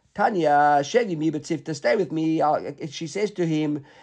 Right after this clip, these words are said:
"Accompany me. I don't want to be alone over here." Rashi shlo shev yechidi. Ve'kadesh, and I'll marry you on that. Or schok lefanai, entertain me. Right? Or rekod lefanai, dance in front of me.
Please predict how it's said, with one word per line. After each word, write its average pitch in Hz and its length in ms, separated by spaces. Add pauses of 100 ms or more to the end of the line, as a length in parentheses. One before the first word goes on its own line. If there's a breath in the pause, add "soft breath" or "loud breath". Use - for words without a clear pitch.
"Accompany 196 600
me. 156 120
I 151 60
don't 190 80
want 190 40
to 170 40
be 165 100
alone 151 320
over 143 180
here." 151 180
Rashi 151 360
shlo 151 160
shev 147 220
yechidi. 160 680 (440 loud breath)
Ve'kadesh, 180 520
and 165 80
I'll 147 80
marry 190 260
you 247 160
on 147 120
that. 139 500 (200 soft breath)
Or - 180
schok 226 340
lefanai, 156 840
entertain 185 540
me. 147 440 (500)
Right? 175 340
Or 175 160
rekod 208 340
lefanai, 160 300
dance 196 280
in 139 60
front 165 260
of 151 100
me. 156 420